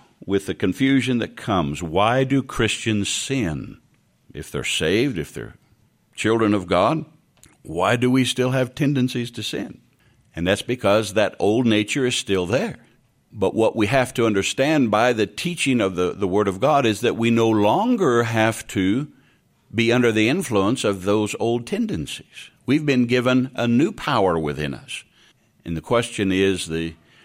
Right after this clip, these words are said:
what we have to learn is how to yield to that new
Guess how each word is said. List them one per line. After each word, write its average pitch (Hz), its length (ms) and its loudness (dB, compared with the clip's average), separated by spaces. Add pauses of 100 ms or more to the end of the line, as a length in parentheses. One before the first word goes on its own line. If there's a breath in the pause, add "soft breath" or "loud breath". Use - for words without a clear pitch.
what 80 160 -2
we 87 80 -2
have 98 240 -4
to 92 100 -10
learn 113 380 -2
is 90 300 -2 (360 soft breath)
how 120 280 0
to 120 180 -6
yield 104 640 0 (380 loud breath)
to 113 160 -2
that 98 260 0
new 98 560 2